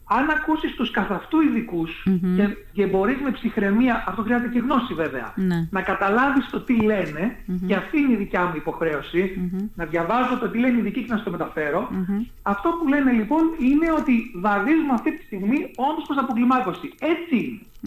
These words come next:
Speaker 2: Μάλιστα.
Speaker 1: Και αν κάποιος πει ότι, «Να, κάποτε με δέκα κρούσματα κλείναμε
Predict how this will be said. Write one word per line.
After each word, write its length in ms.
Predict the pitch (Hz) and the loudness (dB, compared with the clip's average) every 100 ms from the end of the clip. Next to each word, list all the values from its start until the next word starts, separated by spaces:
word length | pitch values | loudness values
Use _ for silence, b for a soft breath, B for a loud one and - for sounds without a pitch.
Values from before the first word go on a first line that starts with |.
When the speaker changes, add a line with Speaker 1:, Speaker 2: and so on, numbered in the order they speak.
| 185 | -2
Speaker 2:
Μάλιστα. 240 | 165 - - | -2 -4 -2
Speaker 1:
Και 100 | 208 | 2
αν 200 | 247 254 | 4 4
κάποιος 420 | 277 269 247 - | 2 2 0 0
πει 240 | 277 285 220 | 2 4 4
ότι, 240 | 214 214 | 2 2
«Να, 180 | 208 240 240 | 4 4 4
κάποτε 360 | 247 254 233 226 | 2 2 2 4
με 120 | 208 | 4
δέκα 240 | 240 240 | 2 0
κρούσματα 420 | 226 233 240 226 | 2 2 2 2
κλείναμε 640 | 214 226 254 240 208 165 | 2 4 4 4 2 0